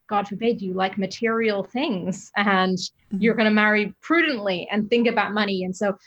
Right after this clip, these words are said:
Speaker 1: I, I had to put the book down immediately and start researching. And I was excited,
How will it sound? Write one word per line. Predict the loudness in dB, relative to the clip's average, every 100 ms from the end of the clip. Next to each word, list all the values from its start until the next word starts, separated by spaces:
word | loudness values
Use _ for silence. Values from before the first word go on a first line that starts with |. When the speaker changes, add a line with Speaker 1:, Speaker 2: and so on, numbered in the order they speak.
| _ _ _
Speaker 1:
I, | 2 2 2 -2
I | 0
had | 2 0
to | -2 -4
put |
the | -2
book | -4 -4
down | 0 2 2
immediately | 0 0 2 0 0 -2
and | -4
start | -6 -4
researching. | -4 -4 -6 -6 -8 -8 -12 _ _ _ _ 0
And | 2 2 -2 -2
I | 0
was | 2 0
excited, | -2 -6 0 0 2 2 0